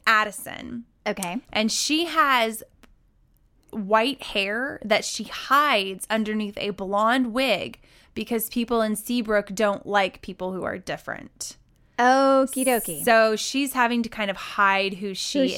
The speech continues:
Speaker 1: is.
Speaker 2: really is.
Speaker 1: Mm-hmm.
Speaker 2: Okay, I see where this is going.
Speaker 1: Yes. So
Speaker 2: Okay.
Speaker 1: in the story, z-, this is a plot-heavy movie, by the way. In the
Speaker 2: <laughs>
Speaker 1: story, Zed and a group of zombie teenagers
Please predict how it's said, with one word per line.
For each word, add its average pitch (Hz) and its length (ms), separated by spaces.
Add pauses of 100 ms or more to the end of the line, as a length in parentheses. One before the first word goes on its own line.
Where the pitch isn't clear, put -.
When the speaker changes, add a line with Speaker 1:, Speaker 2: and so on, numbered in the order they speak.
Speaker 1:
is. 220 240
Speaker 2:
really 214 220
is. 208 360
Speaker 1:
Mm-hmm. 208 120
Speaker 2:
Okay, 214 240
I 208 100
see 240 200
where 220 120
this 262 200
is - 120
going. 233 480 (180)
Speaker 1:
Yes. 208 460
So - 140 (260)
Speaker 2:
Okay. 277 140 (180)
Speaker 1:
in 302 220
the 427 100
story, 202 720 (180)
z-, 190 280
this 254 180
is 240 120
a 202 80
plot-heavy 190 1040
movie, 175 300
by - 140
the - 100
way. 208 260
In 277 240
the 403 80
Speaker 2:
<laughs> 381 100
Speaker 1:
story, 226 640 (240)
Zed 220 540
and 220 140
a 208 80
group 226 420
of 202 100
zombie 208 440
teenagers 196 920